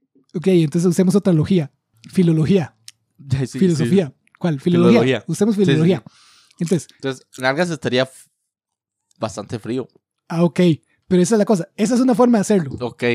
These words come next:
Speaker 2: ¿cuál es la suya?
Speaker 1: Pero nalgas
Speaker 2: Perdón.
Speaker 1: y filología, ¿me entiendes? Yo siento que son varas tan separadas
Speaker 2: Sí.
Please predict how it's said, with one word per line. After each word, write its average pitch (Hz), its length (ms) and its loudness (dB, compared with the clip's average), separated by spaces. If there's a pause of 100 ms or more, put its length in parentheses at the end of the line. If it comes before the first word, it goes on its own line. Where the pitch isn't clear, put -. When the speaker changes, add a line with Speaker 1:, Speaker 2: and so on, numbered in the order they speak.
(180)
Speaker 2:
¿cuál 123 220 -2
es 135 80 0
la 139 80 0
suya? 123 280 -4
Speaker 1:
Pero 190 200 4
nalgas 240 380 2
Speaker 2:
Perdón. 117 280 0
Speaker 1:
y 190 140 0
filología, 185 400 2
¿me 233 60 -4
entiendes? 220 260 -2
Yo 180 80 -2
siento 240 240 -2
que 170 60 -4
son 214 340 0
varas 196 280 0
tan 165 120 -4
separadas 180 540 -2
Speaker 2:
Sí. 127 360 -6